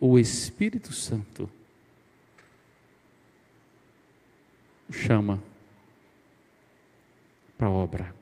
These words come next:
Capítulo treze de Atos. "Separai-me,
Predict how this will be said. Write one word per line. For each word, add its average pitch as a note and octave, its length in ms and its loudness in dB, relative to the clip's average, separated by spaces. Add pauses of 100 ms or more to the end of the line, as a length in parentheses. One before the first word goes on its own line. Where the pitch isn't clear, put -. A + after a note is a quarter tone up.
(120)
Capítulo A#2+ 420 -2
treze A#2+ 420 0
de G#2+ 120 -4
Atos. - 1040 -14 (1120)
"Separai-me, A2+ 1040 4